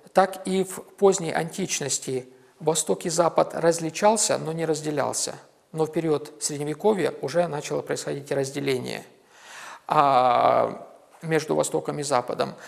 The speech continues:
Восток, Восток и Запад из географических понятий начали превращаться всё больше в культурные понятия, всё больше стан-, начали становиться идентичностями, с которыми люди себя ассоциировали и, соответственно, выстраивали эту оди-, идентичность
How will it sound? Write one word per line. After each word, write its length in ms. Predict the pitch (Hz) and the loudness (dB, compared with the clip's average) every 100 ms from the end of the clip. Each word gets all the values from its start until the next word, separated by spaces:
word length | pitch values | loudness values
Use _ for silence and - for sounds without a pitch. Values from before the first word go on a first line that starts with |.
| - | -4
Восток, 560 | 151 151 - 190 - - | 2 2 4 2 2 -2
Восток 360 | 165 - 196 | -2 0 -2
и 20 | 165 | 0
Запад 480 | 196 233 185 - | 2 4 4 2
из 180 | 170 - | -2 -4
географических 920 | - 160 151 156 - 220 139 - 147 - | 0 0 2 -4 -4 -6 -6 -8 -8 -4
понятий 520 | 143 135 123 131 131 - - | -4 -4 -6 -8 -12 -14 -10
начали 360 | 165 170 - 170 | -4 -2 -2 -4
превращаться 580 | 151 151 151 165 - 143 | -2 -2 0 -2 -2 -2
всё 160 | - | -4
больше 300 | 151 170 - | -2 -4 -4
в 80 | 143 | -6
культурные 480 | - 147 156 143 127 | -10 -8 -8 -8 -8
понятия, 580 | 143 139 135 - - - - - - - | -8 -8 -8 -8 -12 -12 -20 -20 -16 -2
всё 160 | 160 | 0
больше 340 | 156 180 - 175 | 2 0 2 -2
стан-, 280 | - 147 - | 0 -4 -4
начали 300 | 160 160 - | -8 -6 -4
становиться 500 | 143 - 147 151 143 | -6 -4 -6 -4 -4
идентичностями, 960 | 160 156 147 - 156 - 135 - 139 143 - - | -6 -8 -8 -8 -8 -6 -8 -8 -10 -12 -16 -16
с 100 | - | -8
которыми 440 | 147 156 151 147 | -4 -4 -6 -8
люди 240 | 147 151 | -8 -8
себя 280 | 151 - 143 | -8 -4 -2
ассоциировали 720 | - 147 - 185 202 185 180 185 - - | -2 -4 -6 -4 -2 -2 -4 -8 -16 -12
и, 440 | 170 147 147 143 - | -8 -4 -4 -6 -10
соответственно, 840 | - 143 - 165 160 160 156 151 147 - - - | -6 -6 -2 -2 -2 -4 -4 -4 -8 -20 -20 -18
выстраивали 800 | 156 151 - 165 170 160 143 131 | -6 -4 -2 2 4 4 4 0
эту 260 | - 143 151 | -2 -2 -2
оди-, 220 | 147 147 | -4 -6
идентичность 800 | 170 151 147 185 175 156 139 | -6 -8 -8 -6 -6 -6 -6